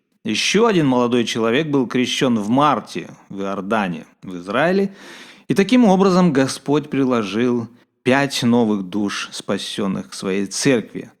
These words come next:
Мы этому очень рады, и, пользуясь случаем, я хочу их поздравить, сердечно поздравляем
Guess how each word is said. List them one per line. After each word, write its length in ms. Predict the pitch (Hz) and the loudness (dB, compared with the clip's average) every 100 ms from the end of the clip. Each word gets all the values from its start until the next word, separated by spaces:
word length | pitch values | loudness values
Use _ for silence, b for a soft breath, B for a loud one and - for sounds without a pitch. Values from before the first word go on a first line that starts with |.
| _ _ | _ _
Мы 100 | 113 | 0
этому 540 | 127 123 110 107 - _ - | 0 2 0 0 -2 _ 0
очень 460 | 135 165 - 165 | 0 2 2 2
рады, 280 | 139 120 90 | 4 2 0
и, 40 | |
пользуясь 460 | - 107 101 104 101 | -6 -6 -4 -4 -6
случаем, 680 | - 147 160 - 156 151 139 | -4 -2 -2 2 2 2 0
я 80 | |
хочу 280 | 107 104 - | -2 -6 -4
их 200 | 113 104 | -6 -6
поздравить, 720 | - 107 95 117 151 156 147 | -4 -4 -2 0 2 2 0
сердечно 540 | 143 - 110 107 - - | -2 -8 -8 -8 -10 -12
поздравляем 760 | 98 92 101 107 127 131 120 | -10 -8 -6 -2 0 2 0